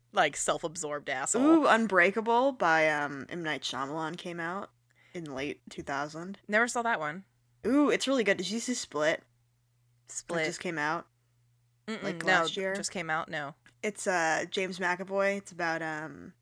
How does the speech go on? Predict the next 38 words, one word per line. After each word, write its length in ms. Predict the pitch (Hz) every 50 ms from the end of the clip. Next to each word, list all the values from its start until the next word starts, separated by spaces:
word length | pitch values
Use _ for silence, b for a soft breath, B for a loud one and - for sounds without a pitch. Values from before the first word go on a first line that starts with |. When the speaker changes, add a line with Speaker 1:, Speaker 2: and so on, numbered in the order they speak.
| _ _ _ _ -
Speaker 1:
I 80 | 180 185
love 200 | 170 165 175 175
James 240 | 160 143 139 139 -
McAvoy. 540 | - 98 123 - 123 110 - - 127 - - _ _ -
Speaker 2:
it's 140 | 190 -
about 300 | 202 170 196 185 185 - -
him. 280 | 185 185 185 180 180 -
He's, 280 | 190 185 208 185 165 180
like, 240 | 190 180 170 - 170
a, 320 | 160 160 151 143 120 - -
a 100 | - 175
guy 260 | 170 175 175 175 175
with, 200 | 170 170 170 -
like, 160 | 170 165 151 165
multiple 340 | 170 165 160 - 165 165 160
personality 600 | - 170 170 160 - 165 160 160 156 156 156 156
disorder, 440 | - 170 - - 175 175 175 175 165
and 100 | 165 175
he 100 | 170 165
kidnaps 560 | - - 175 160 - - 165 165 165 - -
a 40 | 151
bunch 220 | 165 226 233 240
of 60 | 254
Speaker 1:
Oh, 40 | 262
Speaker 2:
girls. 440 | 165 165 165 170 175 - - - - -
Speaker 1:
I 120 | 208 226
heard 220 | 226 233 240 254
about 220 | 262 214 185 160 147
it, 80 | 110 -
but 80 | -
I 40 | 170
didn't 140 | 185 269 311
Speaker 2:
It's 100 | 311 -
Speaker 1:
watch 60 | -
Speaker 2:
super 220 | - 349 339 349 339
Speaker 1:
it. 60 | 269
Speaker 2:
duper 280 | 311 302 269 285 254 196
good. 380 | 196 202 196 185 175 165 -